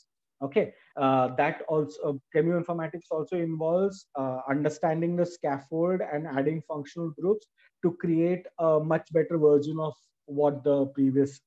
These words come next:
uh, thing was. So this is all part of, uh, chemoinformatics or something what,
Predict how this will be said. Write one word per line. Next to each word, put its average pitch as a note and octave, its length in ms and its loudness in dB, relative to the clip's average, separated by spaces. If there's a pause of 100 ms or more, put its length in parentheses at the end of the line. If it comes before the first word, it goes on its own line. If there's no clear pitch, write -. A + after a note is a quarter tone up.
uh, A#2 100 -14
thing A#2+ 200 -10
was. - 240 -14 (240)
So F3 120 0
this F3 180 0
is A3+ 120 -2 (120)
all F#3+ 320 6
part E3+ 400 -2 (140)
of, D3+ 220 2 (300)
uh, C3+ 100 -6 (100)
chemoinformatics D3 880 -4
or C#3+ 40 -10
something C#3 400 -4
what, C3+ 160 -2